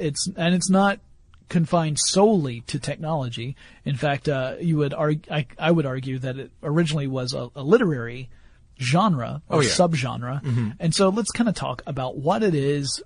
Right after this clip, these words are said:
Speaker 1: before we get into any steampunk hacks that we have seen and enjoyed on the interwebs.
Speaker 2: Yep. Yep.
Speaker 1: Um,
Speaker 2: Okay.
Speaker 1: so you're familiar with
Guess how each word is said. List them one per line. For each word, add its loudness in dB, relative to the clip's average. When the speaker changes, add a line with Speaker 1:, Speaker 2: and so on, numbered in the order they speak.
Speaker 1:
before -4
we -4
get -8
into -8
any -10
steampunk -6
hacks -8
that -16
we -8
have -8
seen -8
and -4
enjoyed -6
on -8
the -8
interwebs. -8
Speaker 2:
Yep. -2
Yep. 2
Speaker 1:
Um, -2
Speaker 2:
Okay. -6
Speaker 1:
so 2
you're -2
familiar 4
with -2